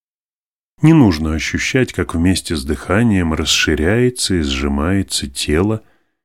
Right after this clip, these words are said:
или наблюдать за движением. Ваш объект — дыхание как таковое. Игнорируйте любой другой опыт,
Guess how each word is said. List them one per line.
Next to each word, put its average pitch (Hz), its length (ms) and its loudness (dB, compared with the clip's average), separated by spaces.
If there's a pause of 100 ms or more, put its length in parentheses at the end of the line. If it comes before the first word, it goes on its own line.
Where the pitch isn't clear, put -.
(200)
или 80 220 4
наблюдать 76 500 0
за 78 100 0
движением. 71 720 -2 (1040)
Ваш 78 400 0
объект — 71 540 -2 (360)
дыхание 82 840 -4 (120)
как - 180 -6
таковое. 58 600 -8 (1500)
Игнорируйте 120 880 4
любой 80 460 2
другой 87 540 -2
опыт, 80 540 -2